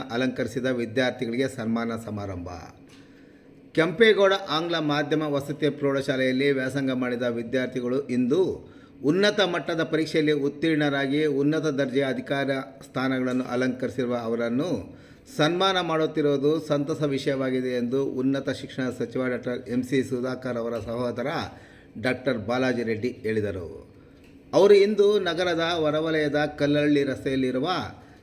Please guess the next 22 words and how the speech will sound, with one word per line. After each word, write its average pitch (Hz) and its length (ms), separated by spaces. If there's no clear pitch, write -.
ಶ್ರೀ 180 140
ಕೆಂಪೇಗೌಡ 160 680
ಆಂಗ್ಲ 156 420
ಮಾಧ್ಯಮ 143 420
ಪ್ರೌಢಶಾಲೆಯಲ್ಲಿ 131 1160
ಚಿಂತಾಮಣಿ 208 600
ಒಕ್ಕಲಿಗರ 170 520
ಸಂಘ 151 300
ಟ್ರಸ್ಟ್ 151 540
ಇವರ 143 160
ವತಿಯಿಂದ 135 520
ಶಾಲೆಯ 147 400
ಹೆಮ್ಮೆಯ 139 380
ವಿದ್ಯಾರ್ಥಿಗಳಾದ 123 800
ಚಿಂತಾಮಣಿ 196 520
ತಾಲೂಕಿನ 160 500
ಅನಕಲ್ 151 360
ಶೆಟ್ಟಳ್ಳಿ 143 360
ಗ್ರಾಮದ 131 480
ಚಕ್ರಧರ್ 127 720
ಎಂಬ 120 160
ವಿದ್ಯಾರ್ಥಿ 120 920